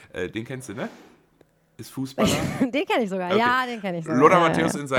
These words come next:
Speaker 2: Ja,
Speaker 1: Raum
Speaker 2: natürlich,
Speaker 1: zu
Speaker 2: ich
Speaker 1: locken.
Speaker 2: kenne natürlich Lothar Matthäus nicht, äh, nicht aufgrund seines Fußballs, sondern aufgrund seiner Präsenz in, äh, Trash-Medien.
Speaker 1: Ah,
Speaker 2: Also nicht
Speaker 1: okay,
Speaker 2: nur in
Speaker 1: gut.
Speaker 2: Trash-Medien, sondern in, in Medien, ja. Deswegen.
Speaker 1: Alles klar.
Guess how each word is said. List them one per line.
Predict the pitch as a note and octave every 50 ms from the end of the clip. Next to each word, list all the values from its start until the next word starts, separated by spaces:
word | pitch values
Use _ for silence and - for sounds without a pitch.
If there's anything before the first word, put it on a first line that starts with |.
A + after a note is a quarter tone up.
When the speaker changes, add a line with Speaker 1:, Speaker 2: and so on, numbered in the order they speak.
| - G3+
Speaker 2:
Ja, | A3+
Speaker 1:
Raum | A#3 -
Speaker 2:
natürlich, | C#4 C#4+ C4+
Speaker 1:
zu | D4+
Speaker 2:
ich | C#4
Speaker 1:
locken. | C#4 C#4+ C#4 C#4+
Speaker 2:
kenne | C#4+ B3+ B3 A3+
natürlich | A#3 A#3 A3 C4+ C4 B3+ - A#3
Lothar | A#3+ B3 A#3+ A#3 A3+
Matthäus | A3+ A#3 C4 A#3+ A3+ A3+ -
nicht, | A#3 B3 C#4 - -
äh, | - - - - -
nicht | - A3 A#3 - - -
aufgrund | - - - - G#3+ - - - A3+ G3+
seines | G#3+ G3+ G3 G3 -
Fußballs, | - - B3 C4 - - B3+ A#3+ A3+
sondern | - G#3+ G#3+ G#3 G3+
aufgrund | G#3 G3+ - - G#3 G3+ G3
seiner | G3 G3 G3 G3 F#3+ - - - - - - - - - - _ _ _ _ - -
Präsenz | - - - A3 A3 G3 F#3 G#3+ A3 A#3+ C4 C#4+ - - - -
in, | - G#3 G#3 G3+ G3+
äh, | F#3+ - - - - - G#3
Trash-Medien. | - - A3 A3 A#3 A3+ - - - - - - - - F#3+ F#3+ F#3 F3 F3 F3 D#3 E3 - - - -
Speaker 1:
Ah, | - B2+ A#2 - -
Speaker 2:
Also | - -
nicht | G3+ G#3+
Speaker 1:
okay, | - G#3
Speaker 2:
nur | F#3+
in | F#3+
Speaker 1:
gut. | - -
Speaker 2:
Trash-Medien, | G3+ G3+ - G3+ F#3+ F3+ F#3 F3+ F3
sondern | F3+ F3+ F3 E3+ -
in, | - E3 E3
in | F3+ E3+ E3
Medien, | E3+ F3 F3 D#3+ E3+ F#3 -
ja. | - - - - _ -
Deswegen. | - E3+ - - E3+
Speaker 1:
Alles | - - -
klar. | - -